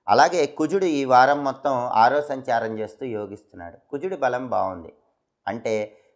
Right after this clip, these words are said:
మేషరాశి వాళ్ళు ఎవరైనా రియల్ ఎస్టేట్ వ్యాపారం చేస్తుంటే ఆ వ్యాపారంలో అద్భుతంగా లాభాలు వచ్చే అవకాశాలు ఉన్నాయి.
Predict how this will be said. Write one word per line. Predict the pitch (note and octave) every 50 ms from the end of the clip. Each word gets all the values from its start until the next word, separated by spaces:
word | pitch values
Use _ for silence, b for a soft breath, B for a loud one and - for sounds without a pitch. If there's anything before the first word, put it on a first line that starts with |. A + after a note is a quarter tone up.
| _
మేషరాశి | G#2 G#2+ A#2+ C#3+ C#3+ - D#3 D3+ D3+ D3 D3 D3
వాళ్ళు | C3+ C3 B2 A#2+
ఎవరైనా | A#2+ A#2+ B2 B2+ B2+ B2 B2+ B2
రియల్ | A2+ A2 A2+ B2 C3
ఎస్టేట్ | D3 D3 - - C3 B2 B2
వ్యాపారం | A2 A2+ A2 G#2+ - A2 G#2+ G2+ G#2 G2+ G2+ G2+
చేస్తుంటే | G2 G2 - - G#2 G#2 G#2 -
ఆ | - C#3+
వ్యాపారంలో | A2 G2 G2+ G2 G2+ G#2+ - A#2+ A#2 A2+ A2 G#2+ G#2 A2+ D3 E3+ - b b b b b b b -
అద్భుతంగా | G2 F#2+ F#2+ - - - C3 B2+ C3 C3
లాభాలు | C3 A#2 G#2+ A2 G#2+ B2 A#2+ A#2 A2
వచ్చే | - - - F2+
అవకాశాలు | F2+ F#2 - - F#2 F2 - - A2 A2+ G#2+
ఉన్నాయి. | F#2 E2+ E2+ E2+ -